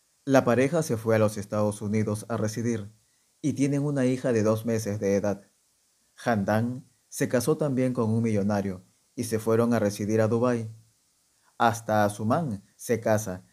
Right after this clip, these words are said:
con un paisano de Sedai, del pueblo de Adana, amigo de la familia de Sedai, y que lo visitó en Estambul,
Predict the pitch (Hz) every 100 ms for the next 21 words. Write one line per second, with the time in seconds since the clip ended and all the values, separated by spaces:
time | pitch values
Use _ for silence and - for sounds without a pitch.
0 | _ - 127 143 165 151 117 117 120 117
1 | 110 104 101 95 98 _ _ - 120 101
2 | 110 110 110 113 123 120 98 104 _ _
3 | _ _ _ 127 127 147 170 143 107 104
4 | 110 110 104 107 101 101 98 101 _ _
5 | _ - 143 135 113 104 104 110 107 117
6 | 117 113 123 120 147 117